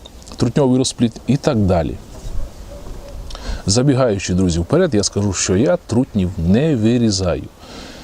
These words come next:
Кожна бджолина сім'я знає, що вона робить, і ту кількість трутнів, яка їм потрібна, вони і засівають.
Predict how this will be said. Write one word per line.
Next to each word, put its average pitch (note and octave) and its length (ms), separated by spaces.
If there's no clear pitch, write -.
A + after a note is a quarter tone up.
Кожна A2 360
бджолина G#2 420
сім'я A#2+ 440
знає, A2+ 360
що - 220
вона F2 260
робить, C#3 300
і A#2 240
ту C#3 120
кількість - 440
трутнів, A#2 300
яка G#2 200
їм G2+ 140
потрібна, E3 420
вони A2+ 400
і A2 80
засівають. G2 640